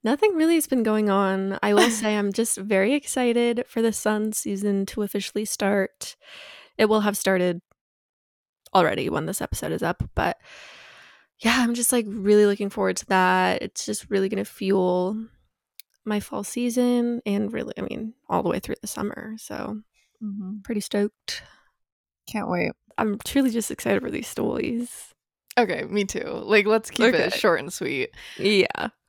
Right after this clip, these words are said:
Speaker 2: Um, I mean, honestly, nothing that exciting for me either. Our low spend challenge has been going great.
Speaker 1: Yeah.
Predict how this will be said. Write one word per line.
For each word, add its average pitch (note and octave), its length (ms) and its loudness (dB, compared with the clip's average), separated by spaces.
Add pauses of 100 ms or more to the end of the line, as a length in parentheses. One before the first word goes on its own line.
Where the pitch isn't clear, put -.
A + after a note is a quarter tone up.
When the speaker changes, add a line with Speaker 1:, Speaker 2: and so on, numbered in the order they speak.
Speaker 2:
Um, G#3+ 500 4 (160)
I G#3 100 6
mean, G3 180 -2
honestly, F3+ 420 0
nothing F#3+ 320 -6
that G#2+ 120 -4
exciting - 400 -8
for G#2 160 -8
me G2+ 160 -4
either. F3+ 600 -2 (260)
Our G3 140 8
low F#3 160 6
spend F#3 360 -2
challenge G#3 380 2
has G#3+ 160 2
been A3 140 4
going G#3+ 240 4
great. G3+ 480 4
Speaker 1:
Yeah. G3+ 640 2